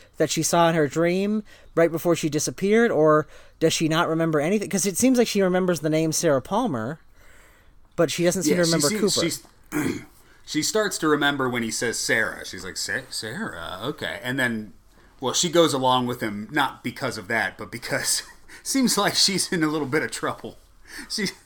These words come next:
Speaker 2: there's a dude on her couch with a hole in his head.
Speaker 1: And yet,
Speaker 2: And she's like, "All right."
Speaker 1: an F B I agent comes by, and she's like, "Yeah, come in. I'll, I'll go with you." And she doesn't even think to go like,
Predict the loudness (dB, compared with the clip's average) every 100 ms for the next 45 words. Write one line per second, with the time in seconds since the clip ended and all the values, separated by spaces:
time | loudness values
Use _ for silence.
0 | -2 0 0 -2 0 2 2 0 -4 -2
1 | -2 -2 -6 -6 -6 -6 -6 -8 -8 -8
2 | 0 4 8 8 8 6 2 -2 -2 0
3 | 2 0 0 2 2 4 4 6 8 6
4 | 4 0 0 0 2 4 4 2 0 0
5 | 2 4 4 2 2 4 4 2 0 2
6 | 2 6 6 6 6 4 4 2 6 6
7 | 6 4 4 2 2 4 4 4 2